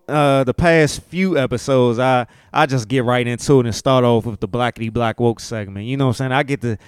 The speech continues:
I get the serious, serious topics out of the way. You know what I'm saying? And <laughs> it's crazy because them serious topics, I probably lost so many listeners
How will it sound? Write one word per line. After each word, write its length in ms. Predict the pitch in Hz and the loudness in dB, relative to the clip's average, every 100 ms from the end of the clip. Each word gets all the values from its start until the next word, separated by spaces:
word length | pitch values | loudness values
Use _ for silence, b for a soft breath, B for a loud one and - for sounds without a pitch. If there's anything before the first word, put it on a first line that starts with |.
| b - | b -4
I 100 | 147 | -2
get 160 | 139 | -2
the 80 | 120 | -4
serious, 640 | - 196 180 156 131 - - b | 2 6 8 8 4 -4 -18 b
serious 580 | - - 208 185 147 - | -6 4 8 8 6 0
topics 480 | - 147 127 123 - | 2 4 4 -2 -4
out 180 | 147 147 | 0 0
of 140 | 127 117 | 0 2
the 100 | 113 | 4
way. 460 | 127 139 113 110 _ b b | 6 4 2 -4 _ b b
You 140 | - 135 | -6 -2
know 100 | 127 | 0
what 60 | |
I'm 60 | 120 | -2
saying? 540 | - 131 117 113 117 113 b b b | -4 -4 -4 -4 -8 -14 b b b
And 340 | 131 127 120 - _ | -4 -2 -4 -8 _
<laughs> 160 | _ - 131 - - 190 - - B B | _ 0 0 0 -2 -2 -2 -12 B B
it's 160 | 151 - | -4 0
crazy 420 | 185 190 175 151 | 4 6 6 6
because 640 | 143 143 147 143 131 117 _ _ _ _ _ - - | 2 0 0 2 0 -2 _ _ _ _ _ -20 -14
them 180 | 120 143 | -8 -6
serious 480 | - 170 170 143 - | 4 8 8 8 6
topics, 480 | 151 135 120 110 - b b | 6 6 4 0 -8 b b
I 80 | 143 | 2
probably 400 | 151 165 147 143 | 6 6 6 4
lost 360 | 139 135 131 - | 4 6 4 4
so 180 | 165 160 | 4 4
many 260 | 156 151 | 2 0
listeners 680 | 139 151 - 127 117 104 | 4 4 4 -2 -2 -4